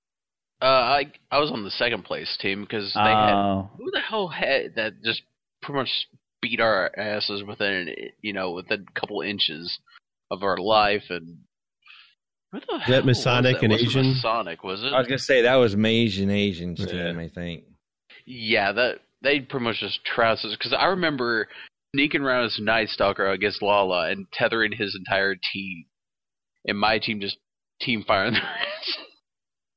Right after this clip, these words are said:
Speaker 1: And I just ran away like hell. I'm like, "Peace."
Speaker 3: <laughs> Yeah, that's a good time. We need to do one of those again.
Speaker 4: Yeah.
Speaker 1: That was. That was
Speaker 2: I was,
Speaker 1: fun.
Speaker 2: I
Speaker 4: You're
Speaker 2: was
Speaker 4: gonna
Speaker 2: trying to
Speaker 4: bring
Speaker 2: get
Speaker 4: a champion.
Speaker 2: interest.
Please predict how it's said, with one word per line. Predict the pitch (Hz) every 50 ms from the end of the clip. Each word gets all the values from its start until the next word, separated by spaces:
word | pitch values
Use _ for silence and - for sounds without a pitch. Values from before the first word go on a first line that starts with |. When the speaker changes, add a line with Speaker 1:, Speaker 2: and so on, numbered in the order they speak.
| _ _ _ _
Speaker 1:
And | 123 120
I | 120
just | 120 113 113 110
ran | - 117 113 110 113
away | 113 113 117 110 104 113 113 110 110
like | 107 107 107 117 127
hell. | 120 120 117 113
I'm | 113 110
like, | 123 120 113 - _ _ _ _ _ _
"Peace." | - 220 226 214 - - -
Speaker 3:
<laughs> | 151 - - 135 - - 107 - _ - - - - - - _ _ _
Yeah, | - - 82 80 80 78 - - - - - - - 605 -
that's | - - 359 -
a |
good | - 156 131
time. | - 131 104 98
We | 107
need | 131 131
to | 110
do | 95 98 101 98 98 95 - _ _ _
one | - 107 101
of | 95 92
those | 90 85 87
again. | 87 87 95 87 85 82 82 85 101 131 143 - _ _ _ _ _ _ _ _ _ _ _ _ _ _ _ _ _ _ _
Speaker 4:
Yeah. | - 98 - 403
Speaker 1:
That | 381 135
was. | 131 127 110 - -
That | - 151 -
was |
Speaker 2:
I | 120 135 160
was, | 180 185 170
Speaker 1:
fun. | - - -
Speaker 2:
I | - 156
Speaker 4:
You're | 156
Speaker 2:
was | 160 202
Speaker 4:
gonna | 180
Speaker 2:
trying | 156 160 175 185
to | 185 196
Speaker 4:
bring |
Speaker 2:
get | 180 170
Speaker 4:
a | 160 156
champion. | - - - 151
Speaker 2:
interest. | 135 95 95 - -